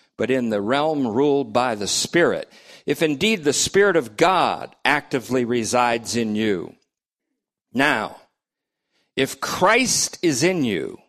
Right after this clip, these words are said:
he says, your body is dead as far as being an instrument of sin.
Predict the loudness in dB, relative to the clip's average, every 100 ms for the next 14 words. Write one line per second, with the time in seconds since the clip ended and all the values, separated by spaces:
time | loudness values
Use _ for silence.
0 | _ -6 -4 -4 -4 -6 -8 -8 -10 _
1 | _ _ _ 0 2 4 4 4 4 4
2 | 2 0 -2 -2 -4 0 2 4 2 0
3 | -8 -18 -6 -4 -2 0 2 2 0 0
4 | -2 0 0 0 0 -2 -2 -2 -4 -6
5 | -6 -4 -4 -6 -10